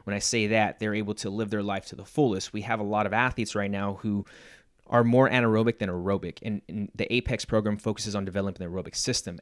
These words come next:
as well as maintaining and increasing strength across the board. How do I do that? Well, I focus on, you know, not just focusing on hypertrophy strength and, and power peaking type of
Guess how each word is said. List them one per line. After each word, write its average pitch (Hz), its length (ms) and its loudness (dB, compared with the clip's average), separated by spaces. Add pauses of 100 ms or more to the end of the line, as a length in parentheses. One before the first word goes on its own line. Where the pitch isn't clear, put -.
as 110 220 0
well 131 380 6
as 110 180 0
maintaining 123 960 0 (180)
and 202 320 6
increasing 123 600 -2
strength - 440 -2 (300)
across 98 400 -2
the 98 80 -4
board. 98 420 6 (360)
How 104 180 2
do 107 140 4
I 104 80 4
do 110 220 2
that? 123 300 6
Well, 107 140 2
I 104 100 2
focus 110 460 0
on, 104 300 0 (320)
you 113 80 2
know, 107 160 6
not 127 200 6
just 135 200 0
focusing 127 320 4
on 113 60 2
hypertrophy 107 480 2
strength 110 420 -2
and, 98 220 -2
and 104 200 -2
power 104 440 2
peaking 113 420 -2
type 104 400 -2
of 101 420 0